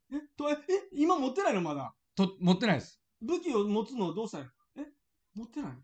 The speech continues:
Speaker 1: ちょっと、これで、こうちゃん。
Speaker 2: そんな時こそ。
Speaker 1: うん。オッケー。熱っ。
Speaker 2: ちょ、攻略を見てください。
Speaker 1: はい。
Speaker 2: はい。
Speaker 1: 攻略も見る。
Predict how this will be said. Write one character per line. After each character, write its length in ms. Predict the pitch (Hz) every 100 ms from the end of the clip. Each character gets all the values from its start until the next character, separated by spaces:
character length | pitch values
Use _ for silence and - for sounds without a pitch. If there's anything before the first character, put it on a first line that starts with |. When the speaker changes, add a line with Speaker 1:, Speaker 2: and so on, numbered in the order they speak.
| _ _
Speaker 1:
ち 80 | -
ょ 20 |
っ 40 | 214
と、 100 | - _
こ 120 | 294
れ 40 |
で、 160 | 294 - _ _ -
こ 120 | 285
う 60 | 196
ち 60 |
ゃ 60 | 147
ん。 40 |
Speaker 2:
そ 140 | 226 277
ん 40 |
な 120 | 302
時 160 | 311 254
こ 140 | 247
そ。 280 | 202 151 - -
Speaker 1:
う 120 | 214
ん。 100 | 123 _ _ _ _ _ -
オ 80 | 247
ッ 40 |
ケ 80 | -
ー。 480 | - - - 165 208
熱 320 | - - 302
っ。 40 | - - -
Speaker 2:
ち 60 |
ょ、 20 |
攻 140 | 185 233
略 120 | 233
を 20 | 233
見 80 |
て 80 | 240
く 40 | 208
だ 100 | 170
さ 140 | 113
い。 40 | -
Speaker 1:
は 140 | 175
い。 100 | 156 _ _ _ _ _ _ _
Speaker 2:
は 140 | 165
い。 60 | 208
Speaker 1:
攻 80 | 240
略 120 | 220
も 460 | 226 208 226 196 202
見 140 | 190
る。 180 | 175